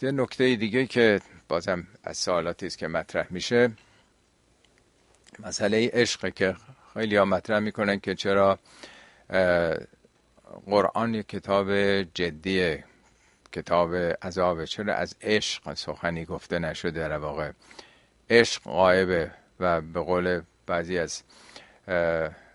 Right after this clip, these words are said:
اندیشمندان اسلامی هم که خب مدعی هستن که در واقع عارفان ما در واقع این ارتباط عاشقانه با خدا رو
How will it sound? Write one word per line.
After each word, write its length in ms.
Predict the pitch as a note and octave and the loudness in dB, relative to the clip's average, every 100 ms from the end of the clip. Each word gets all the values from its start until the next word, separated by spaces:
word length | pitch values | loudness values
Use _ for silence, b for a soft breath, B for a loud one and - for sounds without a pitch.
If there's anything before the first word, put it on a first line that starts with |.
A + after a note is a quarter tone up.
| - | -14
اندیشمندان 800 | E2+ E2 E2 - D#2+ D#2 E2+ E2 | -10 -10 -10 -8 -8 -4 -4 -4
اسلامی 580 | D#2+ C#2+ - E2+ D#2+ F#2 | -6 -8 -6 -6 -4 -2
هم 400 | G2 G2 F#2+ F2+ _ - | 0 0 -4 -8 _ -14
که 260 | F#2 E2+ - | -10 -10 -8
خب 140 | F#2 - - | -10 -10 -16
مدعی 400 | F2+ F2 D#2+ F#2 | -14 -6 -4 -2
هستن 380 | F2+ E2+ F2+ F#2 | -2 -2 -4 -4
که 260 | F#2+ F#2 F2 B B B B B | 0 -2 -2 B B B B B
در 160 | - F2 | -2 0
واقع 460 | E2+ D#2+ F#2+ F#2+ F#2+ - B B F#2+ - | 2 2 4 4 2 -2 B B -20 -4
عارفان 640 | F#2+ F#2+ F#2+ - B2+ A#2 | 2 4 4 0 -2 0
ما 420 | G#2+ G#2 G#2+ F2+ D#2 - _ | 2 6 6 6 2 -8 _
در 180 | F2 E2 | -4 -4
واقع 480 | D#2 D#2+ D#2 F2+ F2 | 0 0 0 -2 -2
این 320 | F#2+ F#2+ F2+ F#2+ | -2 -4 -4 -6
ارتباط 720 | F#2 F#2+ F2 F2+ F2 F2+ F2 | -10 -12 -10 -6 0 0 0
عاشقانه 720 | D#2+ D#2+ E2 F#2 E2 E2+ E2+ | 0 0 0 -4 0 -2 -2
با 180 | E2+ E2 | -2 -4
خدا 360 | - F2 F2 F2+ | -4 -4 0 0
رو 260 | F2+ F2 | 0 -2